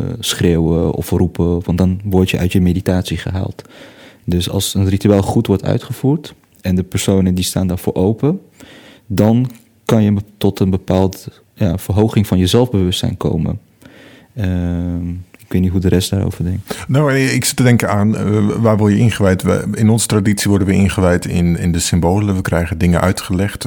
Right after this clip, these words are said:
Speaker 2: We ervaren dingen die volgens ook enigszins als symbolen dienen. Ehm, eh, maar,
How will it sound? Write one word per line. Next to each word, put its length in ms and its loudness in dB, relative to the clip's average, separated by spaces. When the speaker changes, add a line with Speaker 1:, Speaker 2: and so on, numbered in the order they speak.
Speaker 2:
We 100 -2
ervaren 540 -2
dingen 340 0
die 380 0
volgens 580 -8
ook 340 -6
enigszins 540 0
als 200 -4
symbolen 580 0
dienen. 420 0
Ehm, 540 2
eh, 500 0
maar, 360 4